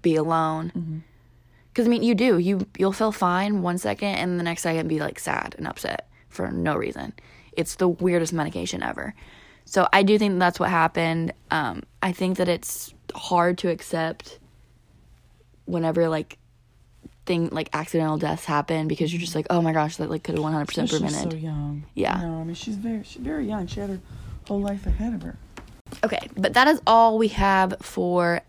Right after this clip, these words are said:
Speaker 1: that particular case. Now we're going to move on to the Roxbury murders.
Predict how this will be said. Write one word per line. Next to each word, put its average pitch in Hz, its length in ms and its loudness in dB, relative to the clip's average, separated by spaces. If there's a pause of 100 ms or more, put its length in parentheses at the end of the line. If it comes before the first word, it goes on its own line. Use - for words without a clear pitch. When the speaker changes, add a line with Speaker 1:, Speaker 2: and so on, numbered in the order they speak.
Speaker 1:
that 254 340 2
particular 165 360 0
case. 165 460 0
Now 202 220 2
we're 262 80 6
going 254 260 4
to 214 320 2
move 202 240 2
on 180 340 2
to 175 360 2
the 170 320 0
Roxbury 156 580 0
murders. 151 520 -4